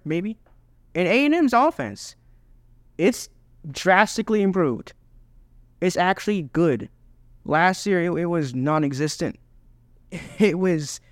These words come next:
one of the worst offenses statistically in the country last year. And, and it, it, that's what led to them missing a bowl game. So, seeing that A and M's offense has improved a lot, I like Auburn, but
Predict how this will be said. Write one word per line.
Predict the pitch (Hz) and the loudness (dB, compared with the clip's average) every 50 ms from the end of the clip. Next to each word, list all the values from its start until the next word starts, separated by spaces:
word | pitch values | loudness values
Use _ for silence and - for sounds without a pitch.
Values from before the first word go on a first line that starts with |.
| - _ _ _ _ - | -20 _ _ _ _ -4
one | 143 165 185 | 0 2 2
of | 180 175 | 2 2
the | 190 | 0
worst | 175 180 185 180 - - 170 | 0 2 0 0 0 0 0
offenses | 170 165 151 - 160 156 - 151 143 | 0 0 0 -2 -4 -4 -4 -6 -6
statistically | - 147 - 170 160 - - - 151 143 | -6 -6 -4 -4 -6 -6 -4 -2 0 0
in | 135 | 0
the | 127 113 | 0 0
country | 147 151 147 - - 117 | 0 0 0 0 -2 -4
last | 117 107 82 98 - - | -2 -4 -4 -6 -8 -8
year. | - 90 71 - _ _ _ _ _ _ _ _ _ _ _ _ _ - | -8 -8 -8 -10 _ _ _ _ _ _ _ _ _ _ _ _ _ -4
And, | 165 170 175 170 165 160 165 170 160 147 | -2 0 0 0 0 0 0 0 0 0
and | 120 - - 85 | -2 -4 -8 -10
it, | 71 - - 170 165 - | -8 -4 -2 -4 -2 0
it, | 185 180 | 0 2
that's | 190 185 180 - - | 2 2 0 2 2
what | 190 170 156 | 0 0 2
led | 165 175 180 175 - | 2 0 0 0 -2
to | - 165 | -8 -4
them | 160 165 165 160 156 147 139 117 120 | -2 0 0 2 2 0 0 0 0
missing | 147 151 - 143 139 | -2 -2 0 0 0
a | 123 | 0
bowl | 131 143 156 147 131 | 0 -2 -2 -2 -2
game. | 123 107 95 95 - - _ _ _ _ _ _ - _ _ _ _ _ _ _ _ _ _ _ - | -4 -4 -6 -8 -10 -12 _ _ _ _ _ _ -20 _ _ _ _ _ _ _ _ _ _ _ -14
So, | - - 190 185 180 180 175 170 165 - _ _ - _ | -4 0 2 2 2 2 -2 -4 -6 -10 _ _ -20 _
seeing | - - - 220 240 247 233 | -14 -4 0 4 4 6 6
that | 220 208 - | 6 4 2
A | 202 208 | 2 2
and | 208 208 | 2 2
M's | 202 185 185 | 2 4 4
offense | 180 180 - 180 170 | 2 2 2 0 -2
has | 180 170 151 | 0 0 0
improved | 156 139 - 185 202 190 156 | 0 -2 -2 -2 -2 -2 -2
a | 143 | -2
lot, | 139 147 151 160 175 185 - - - _ _ _ _ - - | 0 0 0 0 0 0 -2 -6 -16 _ _ _ _ -4 0
I | 175 170 | 2 2
like | 170 160 175 190 196 - | 4 4 2 2 2 2
Auburn, | 190 196 202 208 196 214 220 220 226 220 _ _ _ - - | 2 2 2 2 2 2 2 2 0 -2 _ _ _ -10 -6
but | 156 156 175 175 175 - _ | -2 2 2 2 2 0 _